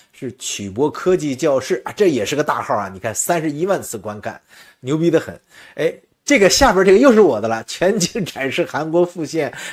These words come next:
L K九九竞赛，又是我的视频。看来L K九九这个关键词呢，对我还是比较友好的，是吧？再往下呢，是，这才是一个韩国的 YouTube 频道。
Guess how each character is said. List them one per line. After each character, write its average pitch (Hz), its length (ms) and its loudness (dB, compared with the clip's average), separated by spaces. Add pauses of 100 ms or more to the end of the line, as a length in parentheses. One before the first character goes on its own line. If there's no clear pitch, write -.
L 160 220 4
K 165 200 2
九 156 160 4
九 147 140 4
竞 139 220 0
赛， 147 160 2
又 240 160 2
是 247 80 4
我 151 160 4
的 131 100 4
视 135 180 -2
频。 120 240 -2 (420)
看 214 180 4
来 214 160 4 (140)
L 214 260 6
K 214 240 0
九 202 200 8
九 160 200 4
这 226 120 0
个 170 100 2
关 180 200 4
键 160 180 2
词 139 280 -4
呢， 160 140 2
对 196 160 4
我 143 180 6
还 143 160 -2
是 175 100 0
比 175 200 -2
较 156 180 4
友 160 180 4
好 92 240 -4
的， 95 220 -14
是 180 100 0
吧？ 131 240 2 (300)
再 226 180 4
往 160 100 4
下 175 140 2
呢， 143 140 -2
是， 165 180 -8
这 202 220 0
才 - 220 0
是 - 120 -4
一 117 100 0
个 104 140 -4
韩 123 420 -4
国 156 140 4
的 98 60 -4
YouTube 101 480 -8
频 80 240 -20
道。 - 160 -16